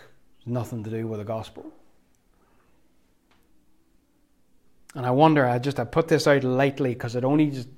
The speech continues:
came to me late in the process as I read this passage over and over again. I thought, is that, is that the thing that when someone arrives before Jesus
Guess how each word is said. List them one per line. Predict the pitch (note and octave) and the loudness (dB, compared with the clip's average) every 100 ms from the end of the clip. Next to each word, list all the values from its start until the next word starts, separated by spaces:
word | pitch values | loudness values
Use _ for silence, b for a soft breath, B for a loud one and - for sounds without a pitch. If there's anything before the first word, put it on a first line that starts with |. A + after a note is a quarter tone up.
| - - | -18 -2
came | C#3+ D3 C#3 | 2 4 4
to | |
me | C3 B2+ A#2+ B2+ - - | 4 2 0 -2 -8 -14
late | C#4 F3+ C3 C#3 C#3 C#3+ | -8 -2 4 6 6 4
in | B2+ | 2
the | B2 | 0
process | - C#3 C3 C3 A#2+ A2+ - - - b b b | 2 2 2 2 2 2 -4 -10 -14 b b b
as | C3 B2 | -4 0
I | |
read | B2 C#3 C#3 | 4 6 4
this | C3 | 0
passage | - C3 A#2+ A#2+ | 2 2 2 0
over | B2+ B2 | 0 0
and | B2+ | 0
over | B2 B2 | 0 0
again. | B2 A#2+ | 0 0
I | A2+ | -2
thought, | G#2+ C3 A#2+ | -6 -8 -8
is | A2 | -10
that, | C#3 D3 C3 - b b b b b _ | -10 -10 -12 -18 b b b b b _
is | - | -4
that | D3 D#3 | -2 -2
the | D3+ | -4
thing | - D#3 C#3+ C3 B2 | 2 4 4 2 0
that | B2+ | -2
when | C3+ B2 A#2 | -2 -2 -4
someone | - D3 D3 | -2 2 2
arrives | C3 B2 B2+ C3 A#2+ | 2 4 4 4 0
before | - A#2 - B2+ | -4 -6 -2 -2
Jesus | A2+ B2+ A#2+ A#2 A#2 - - | 0 -2 -2 -4 -8 -10 -12